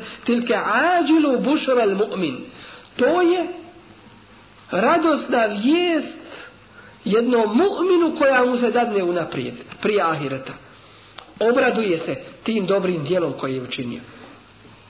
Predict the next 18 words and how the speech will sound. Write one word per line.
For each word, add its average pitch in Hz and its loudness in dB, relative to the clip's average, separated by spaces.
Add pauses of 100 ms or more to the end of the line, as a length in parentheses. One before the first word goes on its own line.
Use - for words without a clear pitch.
(540)
Dakle, 247 0
ovo 339 2
je 302 2
jedan 320 2
menheđ, 294 0 (220)
jedan 240 0
program 302 2
muslimana 240 0
u 196 -2
životu. 165 -2 (1120)
Da 196 -2
se 214 -2 (320)
mora, 285 0 (680)
da 202 -4
se 208 -2
mora 262 2
držati 247 -2
islama. 170 -4